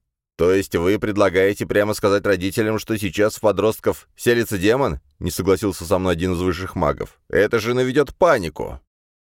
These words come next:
Это был пожилой мужчина по имени Платон Аркадьевич.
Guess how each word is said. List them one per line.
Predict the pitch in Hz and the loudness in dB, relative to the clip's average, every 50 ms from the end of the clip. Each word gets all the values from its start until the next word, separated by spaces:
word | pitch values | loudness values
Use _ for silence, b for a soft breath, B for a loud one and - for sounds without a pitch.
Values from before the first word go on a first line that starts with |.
| _ _ | _ _
Это | - - - 135 | -6 -4 -2 -2
был | 139 135 123 | 0 -2 -2
пожилой | - 117 110 127 127 123 117 | -2 -2 0 0 0 0 0
мужчина | 120 123 - - 135 135 113 90 | -2 -4 -4 -4 -4 -2 -2 0
по | 82 90 85 | 0 0 0
имени | 85 82 80 | 0 -2 -4
Платон | 76 - 85 87 95 90 87 | -2 -2 -2 0 0 0 -2
Аркадьевич. | 90 95 98 - 95 76 55 50 - - - - - | -2 -2 -2 -2 -2 -2 -2 -6 -10 -12 -14 -14 -16